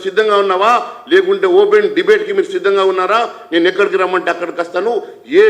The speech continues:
శాఖ వారీగా మీరు ఏ, ఏ హామీ నెరవేర్చారో చెప్పండి, ఆ శాఖల వారీగా నేను డిబేట్కి సిద్ధంగా ఉన్నా, బహిరంగ చర్చకు సిద్ధంగా ఉన్నా, ఎక్కడికి రమ్మంటే అక్కడికి రావడానికి నేను సిద్ధంగా ఉన్నా. అన్-, ఏ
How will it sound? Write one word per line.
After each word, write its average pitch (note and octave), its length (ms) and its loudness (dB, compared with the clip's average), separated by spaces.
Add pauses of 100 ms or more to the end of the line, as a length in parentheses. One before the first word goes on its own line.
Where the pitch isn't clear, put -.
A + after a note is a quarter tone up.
(140)
శాఖ G3+ 200 0 (160)
వారీగా G#3 380 2
మీరు G3+ 140 0 (600)
ఏ, F#3+ 40 6 (220)
ఏ G#3 40 4 (100)
హామీ G3+ 260 2
నెరవేర్చారో F#3+ 580 2
చెప్పండి, F#3+ 340 -4 (380)
ఆ - 20 2 (140)
శాఖల F3+ 360 0
వారీగా F3 360 -2
నేను D#3+ 160 -6
డిబేట్కి E3 420 -6
సిద్ధంగా D#3+ 400 -6
ఉన్నా, D#3+ 140 -4 (100)
బహిరంగ D#3+ 280 -2 (100)
చర్చకు D3+ 320 -8
సిద్ధంగా D#3 420 -4
ఉన్నా, E3+ 160 -4 (400)
ఎక్కడికి E3+ 360 -4
రమ్మంటే D#3+ 260 -6
అక్కడికి C#3+ 220 -8
రావడానికి C#3 320 -6
నేను C3 140 -12
సిద్ధంగా B2 380 -10
ఉన్నా. B2 120 -14 (760)
అన్-, C3 200 -10 (220)
ఏ E3+ 40 4